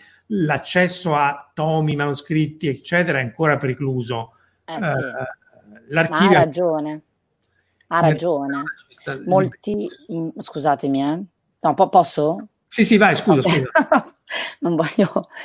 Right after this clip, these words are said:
Speaker 2: cioè, me-, molti archivi contengono e custodiscono dei documenti che il solo toccarli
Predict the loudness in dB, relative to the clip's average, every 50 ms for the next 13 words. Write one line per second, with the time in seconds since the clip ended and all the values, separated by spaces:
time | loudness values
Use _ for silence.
0 | -18 -18 -20 -20 _ 0 2 2 4 2 2 4 4 6 6 4 6 6 6 4
1 | 6 4 4 6 6 8 8 8 6 6 0 -6 -6 -6 -2 0 0 0 0 0
2 | 0 -2 -2 -2 -4 -4 -6 -8 -8 -6 -8 -8 -8 -8 -10 -10 -8 -8 -4 -2
3 | -2 0 -2 -2 -4 -4 -4 -2 -2 -2 -2 -4 -2 0 0 0 0 0 -2 -4
4 | -4 -4 -6 -8 -4 -4 -2 0 0 0 0 0 -2 -2 -4 -8 _ -10 -10 -10
5 | _ -2 0 0 0 0 0 0 0 2 2 4 4 4 2 0 -2